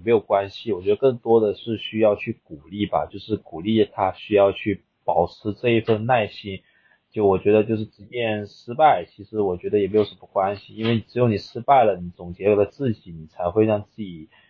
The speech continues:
就是说去变得更好，去把一个动作做好来。所以我觉得更多也是需要去一个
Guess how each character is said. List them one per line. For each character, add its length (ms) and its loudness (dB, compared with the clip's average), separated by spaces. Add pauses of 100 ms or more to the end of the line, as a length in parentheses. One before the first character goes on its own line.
(200)
就 140 0
是 60 -4
说 160 2
去 280 -2 (120)
变 160 2
得 180 -6
更 220 -6
好， 260 -2 (480)
去 140 -20
把 180 0
一 60 0
个 80 4
动 240 -2
作 160 0
做 240 -2
好 280 -2
来。 420 -4 (300)
所 120 0
以 20 4
我 80 2
觉 140 -4
得 100 4
更 240 0
多 180 4
也 120 -6
是 160 -14
需 180 -10
要 200 6
去 360 -10
一 300 -12
个 500 2